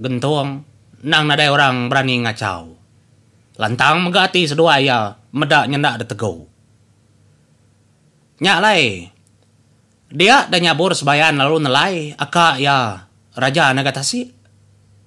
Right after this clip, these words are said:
Pada kita kaya terumah kebiliak kita.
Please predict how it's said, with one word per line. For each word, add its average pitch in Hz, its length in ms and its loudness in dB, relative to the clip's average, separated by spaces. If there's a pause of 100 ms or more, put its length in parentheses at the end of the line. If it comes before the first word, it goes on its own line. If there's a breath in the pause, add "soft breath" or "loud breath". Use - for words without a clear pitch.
(1300)
Pada 123 320 -2
kita 107 400 -8
kaya 120 560 -6 (480)
terumah 107 640 -4 (960)
kebiliak 110 400 -6
kita. 101 240 -12